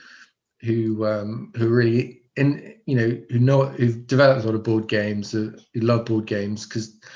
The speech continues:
they'll give it to you straight, and then, and then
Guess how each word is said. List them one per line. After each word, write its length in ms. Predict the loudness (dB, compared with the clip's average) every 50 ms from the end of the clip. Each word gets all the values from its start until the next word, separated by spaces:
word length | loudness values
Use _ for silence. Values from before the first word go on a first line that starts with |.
| -20 -20 -20 _ _
they'll 180 | 2 2 2
give 200 | 4 2 2 2
it 100 | 2 -2
to 120 | -4 -6 -4
you 40 |
straight, 640 | -4 -4 -2 2 2 2 2 0 -6 -12 -14 -16 -18 -18 _ _
and 140 | 2 2 4
then, 320 | 4 4 4 2 0 0 -2
and 120 | 2 4
then 320 | 4 4 4 4 2 0